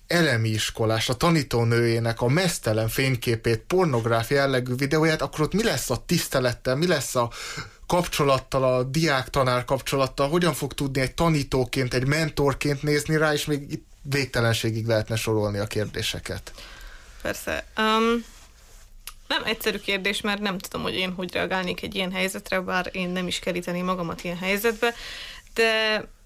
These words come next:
Speaker 2: a helyzet az, hogy, hogyha ez úgy történt, ö, vagy akkor aktívkodott így az illető személy, miközben,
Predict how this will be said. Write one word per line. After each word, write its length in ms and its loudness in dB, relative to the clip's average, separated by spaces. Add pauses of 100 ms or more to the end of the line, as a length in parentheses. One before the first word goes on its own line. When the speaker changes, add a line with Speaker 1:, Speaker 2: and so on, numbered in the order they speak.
(1040)
Speaker 2:
a 140 2
helyzet 320 0
az, 240 0
hogy, 360 0 (160)
hogyha 320 -2
ez 140 0
úgy 240 -2
történt, 800 -2 (160)
ö, 100 -8 (300)
vagy 140 -2
akkor 420 -2 (360)
aktívkodott 840 -2
így 240 -4
az 440 0
illető 340 -2
személy, 460 0 (380)
miközben, 840 0